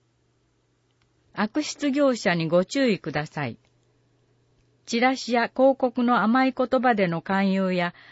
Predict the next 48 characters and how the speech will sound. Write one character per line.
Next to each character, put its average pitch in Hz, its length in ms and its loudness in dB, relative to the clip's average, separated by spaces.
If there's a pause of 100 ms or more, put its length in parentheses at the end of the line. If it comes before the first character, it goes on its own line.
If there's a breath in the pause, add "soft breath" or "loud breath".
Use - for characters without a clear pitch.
(160 loud breath)
市 - 180 -8
か 269 140 2
ら 202 140 4
と 185 120 0
称 202 280 -2
し - 120 -12
て、 - 280 -4 (180)
検 277 240 2
査 214 120 2
や 175 160 2
修 254 260 -2
繕 247 340 0
を 240 60 0
口 233 260 4
実 226 300 -2
に 226 140 0
家 214 220 -4
庭 233 260 2
を 233 40 -2
訪 220 240 -2
問 214 260 0
し、 - 320 -4 (480 loud breath)
宅 240 260 0
内 247 220 4
の 170 200 0
下 185 120 0
水 254 320 -4
道 175 220 4
や 156 260 2
下 175 160 -4
水 277 260 0
ま 214 160 0
す - 140 -8
の 147 240 -2 (240 soft breath)
清 233 200 4
掃、 226 420 0
修 233 400 -2
理、 139 180 -6 (540 soft breath)
浄 262 260 2
水 269 300 -2
器 170 140 -6
の 156 160 -2
販 208 340 0
売、 190 280 0 (240 soft breath)
水 277 300 0
質 262 280 -8
検 226 300 -2
査、 - 260 -6